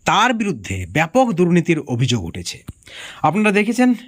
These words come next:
রাজ্য ইতিমধ্যে সিট গঠন করে দুর্নীতির তদন্ত করতে চেয়েছিল। অবশেষে হাইকোর্টের নির্দেশে সেই তদন্তের ভার সিবিআই এর হাতে চলে যায়।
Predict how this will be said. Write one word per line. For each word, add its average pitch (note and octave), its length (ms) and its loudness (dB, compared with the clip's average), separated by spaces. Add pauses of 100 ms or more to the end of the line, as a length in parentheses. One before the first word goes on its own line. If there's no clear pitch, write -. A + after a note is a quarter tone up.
রাজ্য D3 320 2
ইতিমধ্যে E3 400 2
সিট D#3 280 0
গঠন C#3 320 0
করে D#3+ 200 2
দুর্নীতির C3+ 460 2
তদন্ত F3 400 2
করতে G3+ 320 -2
চেয়েছিল। F#3+ 440 -2 (440)
অবশেষে B3 540 2
হাইকোর্টের F3 500 0
নির্দেশে D3+ 480 0
সেই A3+ 500 2
তদন্তের D3 520 2
ভার C#3 340 2 (520)
সিবিআই A#3+ 520 4
এর A#3 80 2
হাতে D3+ 220 -6
চলে F#3+ 220 -2
যায়। F#3 220 -4